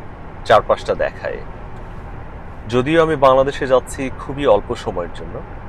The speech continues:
কিন্তু তবু আনন্দের কোনো সীমা থাকে না। এবং আমি যখন এই ভিডিওটা আপলোড করছি,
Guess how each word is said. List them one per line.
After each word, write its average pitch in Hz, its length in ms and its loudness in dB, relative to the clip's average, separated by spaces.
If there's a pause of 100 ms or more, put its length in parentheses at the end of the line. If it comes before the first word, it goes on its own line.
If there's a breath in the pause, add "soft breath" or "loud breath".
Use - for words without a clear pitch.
(300)
কিন্তু 123 240 -6
তবু 101 160 -4 (140)
আনন্দের 92 340 -4
কোনো 92 200 -6
সীমা 80 300 -8
থাকে - 240 -10
না। - 60 -10 (1300)
এবং 101 100 -4 (100)
আমি 110 180 2
যখন 123 220 0
এই 120 100 -2
ভিডিওটা 131 340 2
আপলোড 143 280 -4
করছি, - 240 -6